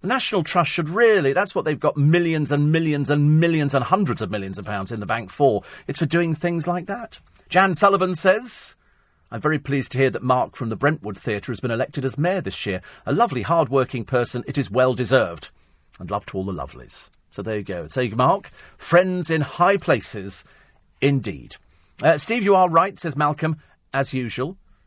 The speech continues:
about new towels and washing them prior to use, but the washing instructions on them advise you not to use fabric conditioner as it reduces the absorbent quality." Oh, right. Oh, I don't use fabric, uh, condi-, do you use fabric conditioner? I don't, I don't, uh, do things like that.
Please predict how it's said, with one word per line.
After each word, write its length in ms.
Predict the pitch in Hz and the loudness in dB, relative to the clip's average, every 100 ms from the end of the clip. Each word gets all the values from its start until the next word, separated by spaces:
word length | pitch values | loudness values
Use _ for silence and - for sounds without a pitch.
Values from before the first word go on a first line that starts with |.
| _ | _
about 280 | - 101 98 | -12 -10 -4
new 140 | 120 160 | -2 -2
towels 420 | - 95 90 - | -4 -8 -8 -8
and 160 | 107 | -6
washing 300 | 110 131 92 | -4 -4 -4
them 100 | 90 | -6
prior 300 | 98 117 104 95 | -6 -6 -6 -6
to 100 | 107 | -6
use, 280 | 135 127 | -4 -6
but 100 | - | -6
the 80 | 107 | -6
washing 300 | 123 196 185 | -4 -4 -4
instructions 520 | 120 - 131 - 120 | -4 -4 -4 -4 0
on 160 | 123 135 | 2 2
them 140 | 92 95 - - | 0 -8 -14 -8
advise 500 | - 113 165 202 180 | -4 2 4 4 2
you 100 | 113 | -2
not 140 | 113 120 | -4 -4
to 100 | 139 | -2
use 160 | 143 | -2
fabric 400 | - 175 185 117 | -2 -6 -4 -6
conditioner 460 | - 101 87 - 107 - | -8 -8 -8 -8 -8 -6
as 120 | 131 | -8
it 80 | 107 | -8
reduces 640 | 117 101 156 190 - 95 | -10 -2 0 0 -2 -6
the 120 | 117 | -6
absorbent 480 | 107 98 123 113 120 | -4 -2 -2 -2 -6
quality." 540 | - 147 135 - 82 78 - - - | -2 -2 0 -4 -12 -14 -20 -20 -14
Oh, 160 | 214 | -10
right. 360 | 240 208 214 - | -8 -8 -10 -6
Oh, 100 | 131 | 2
I 120 | 170 196 | 4 6
don't 180 | 202 | 4
use 180 | 175 190 | 2 -4
fabric, 600 | - 117 98 90 - - - | -4 -4 -4 -10 -12 -20 -10
uh, 140 | 101 | -10
condi-, 260 | 92 101 101 | -8 -10 -8
do 120 | 165 | -6
you 40 | |
use 220 | 196 226 196 | -6 -6 -6
fabric 320 | 208 196 180 | -4 -4 -4
conditioner? 420 | 196 190 - - _ _ _ _ _ | -4 -4 -6 -12 _ _ _ _ _
I 60 | - | -4
don't, 300 | 156 139 127 | -2 -2 -4
I 80 | 147 | -6
don't, 340 | 151 143 - | -6 -8 -4
uh, 160 | 131 131 | 0 0
do 200 | 123 147 | 2 -2
things 300 | 143 95 92 | -2 -4 -6
like 200 | 98 92 | -6 -6
that. 240 | - 92 | -6 -6